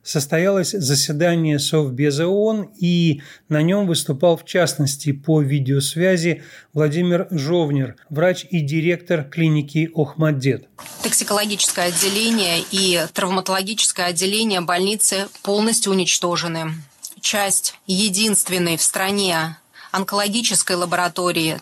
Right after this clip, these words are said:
Speaker 2: также уничтожена. В общей сложности повреждения получили двадцать четыре отделения, включая десять хирургических отделений, пять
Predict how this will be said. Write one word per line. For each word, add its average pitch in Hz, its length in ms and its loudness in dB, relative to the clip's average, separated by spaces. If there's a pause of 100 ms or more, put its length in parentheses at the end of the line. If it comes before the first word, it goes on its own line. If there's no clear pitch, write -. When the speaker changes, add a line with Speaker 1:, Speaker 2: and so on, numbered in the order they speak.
Speaker 2:
также 190 360 -2
уничтожена. 180 920 0 (300)
В 196 100 -2
общей 240 300 0
сложности 170 1000 0
повреждения 220 720 0
получили 202 640 0
двадцать 190 460 0
четыре 196 340 0
отделения, 180 640 0
включая 196 720 -2 (140)
десять 208 640 0 (100)
хирургических 196 800 -2
отделений, 185 600 0
пять 202 440 -2